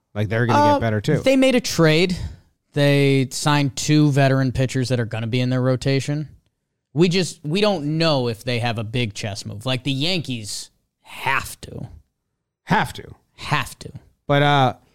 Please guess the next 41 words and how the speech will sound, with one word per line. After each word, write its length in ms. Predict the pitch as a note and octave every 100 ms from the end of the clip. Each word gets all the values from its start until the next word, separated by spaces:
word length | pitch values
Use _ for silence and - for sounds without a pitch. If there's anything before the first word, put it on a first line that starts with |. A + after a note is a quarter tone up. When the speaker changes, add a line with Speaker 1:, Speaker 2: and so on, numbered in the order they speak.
| _ _
Speaker 1:
specifically 520 | - - B3 A#3+ F#3
the 120 | C#3
rot-, 260 | B2+ G#2 -
specifically, 840 | - - - - - E3+ C#3+ B2 A2
like, 220 | G2 F#2+ - - _ _ _ _
rotation 720 | G#2+ G#2 G#2 - G#2 G#2 E2+
for 120 | D#2 D#2+
the 80 |
Yankees. 500 | D2+ D2 - - - - _ _ _ _ _ _ _
Like, 100 | G#2+
I 120 | A#2 G#3+
don't 160 | C#4
think 200 | D3 G2+ -
anyone 400 | B2+ D3+ F3 G2+
is 120 | F2+ F#2+
looking 320 | A#2 A#2+ G#2
at 140 | G2
what 240 | G#2 G#2 -
the, 160 | G#2 -
what, 260 | C3+ A#3+
if 120 | E3+
you 100 | E3+
go 80 | G3
to 60 | F3
Fangraphs 540 | - C3 C#3 D3+ D3+
the 80 | A#2
same 240 | - C#3+
way 100 | D#3+ F3
we're 140 | E3
doing 160 | D3+ C#3
for 100 | B2
these 160 | A#2+
teams 300 | - F#2 D#2+
and 100 | F#2+ G2
you 60 |
look 120 | G#2 G2+
at 80 |
the 80 | G2
Yankees 240 | F#2+ F#2 F#2
Speaker 2:
Sure. 100 | A#2
Speaker 1:
projected, 520 | G2 F#2 F2 C3+